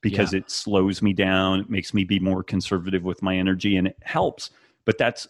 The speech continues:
Speaker 1: largely because I'm trying to take as much of my attributes out as possible and rely on,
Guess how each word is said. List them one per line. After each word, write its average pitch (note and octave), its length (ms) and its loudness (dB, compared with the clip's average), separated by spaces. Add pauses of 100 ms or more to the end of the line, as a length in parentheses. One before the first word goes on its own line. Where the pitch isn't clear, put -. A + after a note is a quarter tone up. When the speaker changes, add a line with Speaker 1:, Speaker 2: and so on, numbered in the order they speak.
Speaker 1:
largely C3 520 -2
because G2 380 0
I'm F#2 140 0
trying G#2 300 2
to F#2 60 0
take G2+ 300 0
as F#2 160 -2
much G2 280 0
of G#2 100 -4
my F2+ 180 -2 (140)
attributes F#2+ 840 -4 (120)
out E2+ 340 0 (100)
as B2+ 260 -4
possible F2+ 800 -2 (400)
and G2 160 2
rely F2+ 340 2
on, E2 360 -4